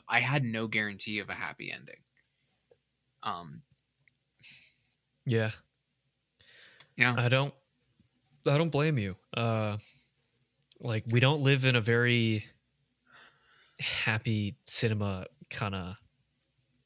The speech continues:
Speaker 2: world right now. Like, we're, we're, we're getting some of it, but it's mostly blockbusters, not, like,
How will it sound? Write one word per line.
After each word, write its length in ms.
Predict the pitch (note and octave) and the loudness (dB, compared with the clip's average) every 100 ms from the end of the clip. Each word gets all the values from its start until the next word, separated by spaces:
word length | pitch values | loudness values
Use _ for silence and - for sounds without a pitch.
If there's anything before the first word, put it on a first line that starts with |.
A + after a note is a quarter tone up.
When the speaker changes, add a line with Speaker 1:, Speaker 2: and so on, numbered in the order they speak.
| _ - | _ -2
Speaker 2:
world 220 | A2 G#2 | -2 0
right 200 | F#2+ F2+ | -4 -6
now. 340 | F#2 F2+ G#2+ - | -8 -10 -12 -6
Like, 280 | A2 G#2 D#3+ | -4 -2 -2
we're, 160 | G#3 G#3+ | -2 -2
we're, 120 | G3+ | -4
we're 160 | F#3+ | -2
getting 300 | E3 D3+ D#3 | 4 6 6
some 180 | B2+ A#2+ | 4 4
of 140 | A2 G2 | 2 0
it, 260 | G2+ F3 | -6 -6
but 140 | A#2 A2 | -4 -2
it's 120 | - | 2
mostly 340 | B2 C3 G#2 | 4 4 0
blockbusters, 720 | G#2 A2 A2+ G2+ - - - G#2+ | -2 -2 -2 -2 -2 -2 -4 -4
not, 160 | - | -6
like, 260 | G#2+ G2 | -8 -10